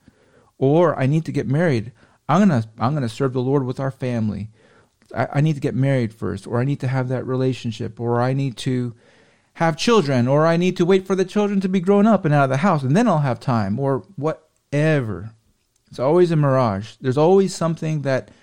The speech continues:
makes our present circumstances, uh, unideal to build, right? We are always waiting for a more convenient season.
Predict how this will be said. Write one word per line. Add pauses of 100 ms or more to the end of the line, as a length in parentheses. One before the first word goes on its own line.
(140)
makes
our
present
circumstances, (1120)
uh, (400)
unideal (1160)
to
build, (500)
right? (640)
We
are
always
waiting
for (560)
a
more
convenient
season.